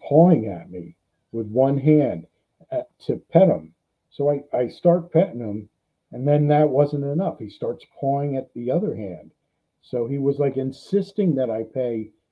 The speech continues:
complete attention to him and pet him with both hands. And, uh,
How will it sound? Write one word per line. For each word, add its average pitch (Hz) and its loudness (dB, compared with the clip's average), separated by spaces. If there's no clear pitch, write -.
complete 180 -2
attention 170 -2
to 104 -6
him 104 -6
and 123 -8
pet 143 -2
him 135 0
with 101 -8
both 139 -4
hands. 110 -8
And, 117 -6
uh, 110 -4